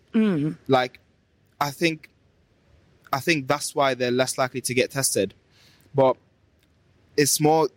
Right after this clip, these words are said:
Speaker 2: the younger generation that have more frequent partners kind of thing. And,
Speaker 1: Yeah.
Speaker 2: like, they're, they're indulging in unprotected sex quite regularly with different people. They're the ones that we kinda need to focus on a bit more.
Speaker 1: Yeah.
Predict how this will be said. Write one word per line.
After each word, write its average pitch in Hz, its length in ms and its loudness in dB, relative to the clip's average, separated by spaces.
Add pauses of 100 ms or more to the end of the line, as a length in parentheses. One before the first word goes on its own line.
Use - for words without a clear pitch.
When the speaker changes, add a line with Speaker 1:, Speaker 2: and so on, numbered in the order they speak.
(220)
Speaker 2:
the 131 100 4
younger 139 300 2
generation 131 600 0
that 110 120 0 (140)
have 117 160 -4 (420)
more 131 260 4
frequent 123 640 -2
partners 113 400 -2
kind 107 180 -6
of 104 80 -8
thing. 104 300 -4 (160)
And, 190 140 2
Speaker 1:
Yeah. 110 40 2
Speaker 2:
like, 147 280 0
they're, 120 120 -4 (140)
they're 120 240 2 (720)
indulging 123 680 0
in 113 180 -10
unprotected 123 420 -4
sex - 300 -2
quite 113 260 -2
regularly 117 380 -2
with 104 180 -8
different 117 280 -4
people. 123 420 2 (500)
They're 127 140 2
the 123 100 0
ones 123 180 0
that 113 140 0
we 117 60 -2
kinda 117 300 -2
need 120 180 0
to - 60 -4
focus 120 280 -6
on 117 80 -2
a 110 60 0
bit 113 140 0
more. 120 220 2 (160)
Speaker 1:
Yeah. 165 560 0